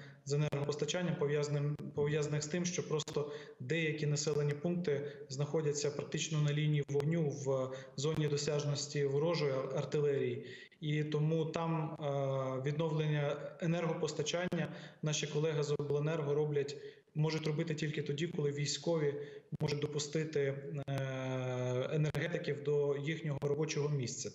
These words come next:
так би мовити. Що стосується решти території області Харківської, також Одеської області, незважаючи на постійні обстріли ворога, е, загалом ситуація з енергопостачанням в цих областях є стабільною,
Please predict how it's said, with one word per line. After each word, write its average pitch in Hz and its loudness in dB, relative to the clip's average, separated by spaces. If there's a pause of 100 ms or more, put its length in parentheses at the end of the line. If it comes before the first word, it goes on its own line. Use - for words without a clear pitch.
так 113 -6
би 120 -8
мовити. 110 -8 (380)
Що 165 0
стосується 170 0
решти 170 0 (500)
території 160 0
області 147 0
Харківської, 170 -2
також 143 -4
Одеської 170 0
області, 139 -2 (340)
незважаючи 165 0
на 160 0
постійні 170 0
обстріли 160 0
ворога, 160 0 (420)
е, 143 2
загалом 170 0
ситуація 160 0
з 147 0
енергопостачанням 151 0 (260)
в - -20
цих 170 0
областях 151 0
є 147 2
стабільною, 165 2